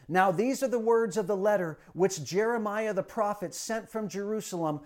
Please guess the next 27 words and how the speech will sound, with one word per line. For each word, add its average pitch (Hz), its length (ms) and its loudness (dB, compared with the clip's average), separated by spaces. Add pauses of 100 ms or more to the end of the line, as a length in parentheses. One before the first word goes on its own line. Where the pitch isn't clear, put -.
(200)
to 202 140 0
the 185 100 2
rest 202 400 0
of 220 100 -2
the 208 160 -6
elders 196 440 0
of 156 80 -6
the 185 120 0
exile, 139 640 -2 (180)
the 147 120 2
priests, 233 480 -4
the 185 100 0
prophets, 220 640 -2
and 170 160 -4
all 220 240 4
the 254 100 -2
people 175 560 -4 (160)
whom 196 260 0
Nebuchadnezzar 202 800 0
had 151 180 -4
taken 208 360 -6
into 190 260 -4
exile 151 480 -2
from 151 240 -4
Jerusalem 165 640 -6
to 143 60 -6
Babylon. 135 580 -2